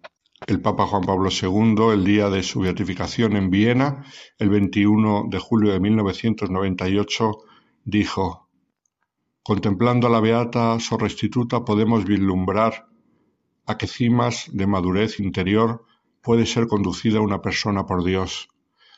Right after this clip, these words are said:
Puso en peligro su vida como testimonio del crucifijo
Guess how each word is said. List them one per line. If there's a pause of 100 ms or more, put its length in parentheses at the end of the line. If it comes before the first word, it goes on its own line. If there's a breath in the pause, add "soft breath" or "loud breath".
(140 soft breath)
Puso
en
peligro
su
vida
como
testimonio
del
crucifijo